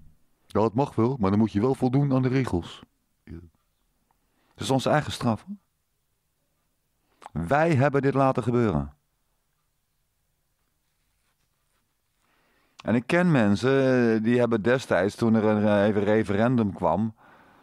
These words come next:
eh, hebben ze tegen de E U gestemd. Want we willen dit niet. Ik bedoel, er zijn rechtaardige mensen hier in Nederland. Die zagen erbij al hangen. En dat waren ook mensen die niet deden aan vrije liefde, vrije seks.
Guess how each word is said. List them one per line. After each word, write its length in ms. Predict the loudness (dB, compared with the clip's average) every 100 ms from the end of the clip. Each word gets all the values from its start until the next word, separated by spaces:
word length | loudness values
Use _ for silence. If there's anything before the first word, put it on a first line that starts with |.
| _ _ _ _ _ _ _ _ -18
eh, 120 | -10
hebben 480 | -4 -2 0 0 -2
ze 160 | -4 0
tegen 300 | 0 2 2
de 100 | 2
E 140 | 2
U 200 | 2 0
gestemd. 540 | -2 -4 -4 -4 -12 -20 _ _ _ -14
Want 160 | -2 0
we 60 | 0
willen 240 | 0 0
dit 140 | 0
niet. 200 | 0 -4
Ik 960 | -6 _ _ _ _ _ _ _ _ _
bedoel, 200 | -2 0
er 80 | -2
zijn 480 | 0 2 2 2 2
rechtaardige 640 | -2 -2 -2 -2 -2 0
mensen 340 | 0 0 0
hier 160 | -2 0
in 80 | 0
Nederland. 580 | -2 -4 -6 -8 -10 -18 _ _ _ _ _ -20 -20 _ _ -6
Die 120 | -2
zagen 360 | 0 0 0 0
erbij 240 | 0 0
al 140 | 0
hangen. 340 | 0 0 0 -4 _ _ _ _ _ _ _ _ -20 -20 -4
En 120 | 0
dat 120 | 0
waren 280 | 0 0 2
ook 160 | 2 2
mensen 500 | 0 0 0 0 2
die 120 | 2
niet 180 | 2 0
deden 360 | 0 2 0
aan 140 | 0 -2
vrije 360 | 0 0 2
liefde, 280 | 0 0 -2
vrije 300 | -2 -2 -2
seks. 540 | -2 -4 -4 -10 -14